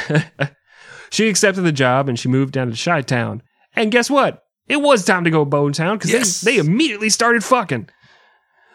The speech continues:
Speaker 1: By the fall of eighteen ninety-two, Emmeline was ready to marry Triple H, and he seemed like, uh, the idea was pretty good,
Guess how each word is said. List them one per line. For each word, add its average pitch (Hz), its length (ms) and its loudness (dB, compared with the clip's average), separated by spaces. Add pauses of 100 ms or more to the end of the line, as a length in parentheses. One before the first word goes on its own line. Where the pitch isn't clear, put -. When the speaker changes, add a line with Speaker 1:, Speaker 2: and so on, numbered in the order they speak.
(100)
Speaker 1:
By 170 120 2
the 170 100 0
fall 208 260 2
of 185 80 -2
eighteen 190 320 0
ninety-two, 185 680 2 (120)
Emmeline 185 340 2
was 160 160 0
ready 180 180 0
to 180 80 0
marry 175 280 0
Triple 120 320 -2
H, 120 320 -4
and 156 160 -6
he 202 60 -2
seemed 196 300 -4
like, 180 240 -4 (180)
uh, 185 300 0
the 180 140 -2
idea 190 480 -2
was 180 220 -2
pretty 190 220 -2
good, 208 440 0